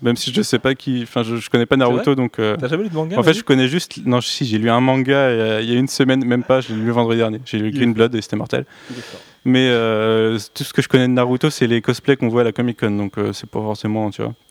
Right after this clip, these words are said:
Speaker 1: Et, euh, et du coup, dans New Avengers,
Speaker 2: Si, si, il y a
Speaker 1: les
Speaker 2: des petites Sakura qui font plaisir, quand même.
Speaker 1: <laughs> Dans Ne dévions pas ce podcast, Sullivan, ne dévions pas ce podcast. <laughs>
Speaker 2: Si, si, moi, les cheveux roses, ça me
Speaker 1: Et du coup, dans, dans New Avengers, les Illuminati se retrouvent confrontés à une menace,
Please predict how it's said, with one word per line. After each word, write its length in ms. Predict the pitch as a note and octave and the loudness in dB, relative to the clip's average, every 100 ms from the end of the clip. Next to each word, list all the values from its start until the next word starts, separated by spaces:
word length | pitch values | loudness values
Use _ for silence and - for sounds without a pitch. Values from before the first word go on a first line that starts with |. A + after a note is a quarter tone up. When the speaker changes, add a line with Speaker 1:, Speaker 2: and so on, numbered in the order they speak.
| - - - - - - - | -20 -20 -18 -18 -20 -20 -8
Speaker 1:
Et, 160 | B2+ B2 | 0 0
euh, 320 | B2 A#2+ A#2+ | 2 0 -2
et 100 | D#3+ | -2
du 120 | C#3+ E3 | -2 0
coup, 120 | A3 | 2
dans 100 | E3 | 2
New 140 | C#3+ | 2
Avengers, 340 | C#3+ C#3+ D3 F3+ | 2 0 0 -2
Speaker 2:
Si, 60 | - | -2
si, 80 | G3 | -4
il 40 | |
y 20 | |
a 40 | B2+ | -2
Speaker 1:
les 60 | A#2 | -2
Speaker 2:
des 60 | |
petites 160 | A#2 - | -6 -6
Sakura 380 | B2+ - C3+ D#3 | -8 -4 -4 -4
qui 100 | - | -10
font 100 | A#2 | -10
plaisir, 320 | C3 D#3+ C3+ | -8 -6 -8
quand 100 | A#2 | -12
même. 1000 | G#2 _ - - - - - - - - - - | -18 _ -20 -20 -18 -18 -18 -10 -8 -8 -12 -10
Speaker 1:
<laughs> 80 | C3 | 0
Dans 140 | B2+ C#3 | 2 4
Ne 120 | D3 | 4
dévions 300 | D#3 F3 F#3+ | 4 4 4
pas 140 | A3 | 4
ce 80 | A3 | 2
podcast, 420 | - F#3 - D#3 | 2 2 4 2
Sullivan, 220 | - C3+ B2+ | 2 2 2
ne 100 | C3 | 2
dévions 220 | D3 D3 | 0 0
pas 120 | D3+ | -2
ce 60 | - | -4
podcast. 280 | C3 B2 C4 | -4 -4 -8
<laughs> 100 | B3+ B3 A3+ - - - - - E3+ - - F#3+ _ - - _ | -8 -8 -10 -10 -10 -8 -8 -10 -20 -20 -20 -20 _ -20 -20 _
Speaker 2:
Si, 80 | - | -10
si, 140 | D#3 F3+ | -4 0
moi, 120 | D#3 | 0
les 60 | |
cheveux 160 | C#3+ C#3+ | 0 -6
roses, 160 | C#3 C3+ | -6 -6
ça 100 | B2+ | -10
me 200 | A#2+ A#2 - - _ _ _ _ _ _ - | -16 -20 -20 -20 _ _ _ _ _ _ 0
Speaker 1:
Et 120 | D3+ | 2
du 140 | D#3+ | 2
coup, 140 | F3 A3 | 2 2
dans, 360 | D3+ C3+ C3 | 4 4 2
dans 100 | B2 | 2
New 160 | C3 D3 | 2 4
Avengers, 300 | C#3 C#3+ E3 - C#3 | 2 0 0 -2 0
les 400 | A#2+ A#2 A#2 C3 | 0 0 -2 0
Illuminati 420 | C3 C3 C3 - | 2 0 -2 -8
se 80 | - | -6
retrouvent 260 | C3 B2 | -4 -4
confrontés 380 | - B2+ C3+ B2 | -2 -4 -2 0
à 40 | |
une 100 | B2+ | 0
menace, 400 | A#2 B2+ C#3 - | 2 0 0 -4